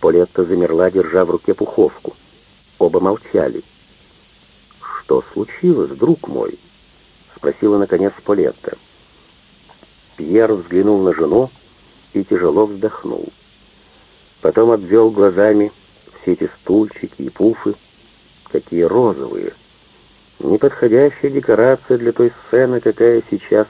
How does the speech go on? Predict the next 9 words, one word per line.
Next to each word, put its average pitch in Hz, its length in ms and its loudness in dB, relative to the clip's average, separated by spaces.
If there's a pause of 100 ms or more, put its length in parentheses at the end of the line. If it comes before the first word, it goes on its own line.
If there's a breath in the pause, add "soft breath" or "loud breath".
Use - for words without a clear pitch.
произойдет. 90 800 -2 (920)
Он 85 160 0
устало 82 380 2
опустился 95 580 -4
в 78 100 -6
низкое 98 440 -2
широкое 92 440 -2
кресло. 73 520 -2 (1400)
«Полетта», — 76 680 0